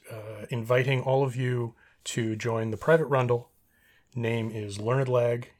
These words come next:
and the registration code or password, I forget exactly what it's called, is Rule three Shut Up Cat,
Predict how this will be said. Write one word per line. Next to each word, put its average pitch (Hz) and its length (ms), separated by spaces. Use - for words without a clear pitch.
and 107 400
the 107 340
registration 131 880
code 131 420
or 107 60
password, 120 540
I 110 40
forget 117 260
exactly 117 360
what 113 100
it's - 100
called, 160 380
is 110 420
Rule 165 380
three 151 500
Shut 135 380
Up 131 200
Cat, 113 360